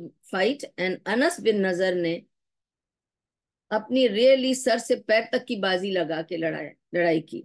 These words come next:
ठीक है, आखिर में, उहद के आखिर में जब जायजा लिया जा रहा था लाशों का,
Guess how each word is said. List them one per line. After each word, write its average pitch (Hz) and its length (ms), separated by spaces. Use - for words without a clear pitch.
ठीक 156 200
है, - 160
आखिर 240 380
में, 294 180
उहद 226 380
के 247 100
आखिर 214 360
में 226 160
जब 208 300
जायजा 190 420
लिया 196 260
जा 180 220
रहा 180 120
था 175 160
लाशों 175 400
का, 175 160